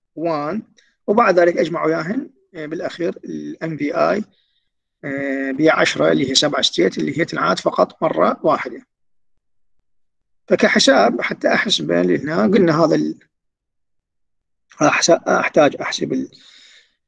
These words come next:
ال تي أوت اللي هي هنا عندي ال إم في آي سي مالت اللوب ال-، الداخلي اللي هي، آه، إم في آي سي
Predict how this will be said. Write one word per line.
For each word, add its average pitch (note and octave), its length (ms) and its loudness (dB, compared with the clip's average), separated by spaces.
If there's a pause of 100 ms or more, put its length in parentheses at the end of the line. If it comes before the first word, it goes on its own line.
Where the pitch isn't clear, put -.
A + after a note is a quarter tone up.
ال C#3+ 300 0
تي F#3 260 2
أوت G3 680 2 (140)
اللي D#3+ 220 -4
هي F3+ 160 6
هنا E3+ 280 0
عندي F#3 500 -2 (420)
ال D#3+ 120 -6
إم D#3+ 140 -4
في D#3+ 260 2
آي D3+ 60 2
سي D3 340 -6 (180)
مالت D3+ 280 -10
اللوب E3 280 2
ال-، E3 380 0
الداخلي D3 800 -2 (1000)
اللي D#3 320 0
هي، F#3 200 4
آه، D3+ 760 -6
إم D3 100 -8
في D#3 220 0
آي C#3+ 80 2
سي F3+ 460 -4